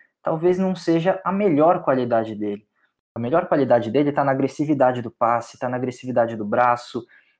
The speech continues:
é, na capacidade de, de se livrar do pocket, de estender jogadas, na leitura magnífica que ele tem da linha ofensiva, de movimentação. Todas essas coisas, se você maximizar isso,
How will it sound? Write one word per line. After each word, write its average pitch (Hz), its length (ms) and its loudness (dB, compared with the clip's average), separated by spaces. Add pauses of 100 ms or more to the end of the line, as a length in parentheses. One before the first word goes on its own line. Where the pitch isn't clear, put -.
é, 113 260 -4
na 120 100 -6
capacidade 143 720 -2
de, 143 340 0
de 131 240 -4
se - 200 -2
livrar 135 380 2
do 131 80 -4
pocket, 131 560 0 (440)
de 135 60 -6
estender 135 500 -2
jogadas, 123 800 -2
na 127 220 -4
leitura 139 680 2 (480)
magnífica 147 640 -2
que 147 100 -6
ele 135 100 -2
tem 139 140 -6
da 135 100 0
linha 135 180 -4
ofensiva, 135 760 0
de 127 100 -6
movimentação. 135 880 -4 (640)
Todas 180 300 2
essas 135 260 -2
coisas, 151 320 0
se - 80 -8
você 143 300 -2
maximizar 151 840 0
isso, 156 300 -2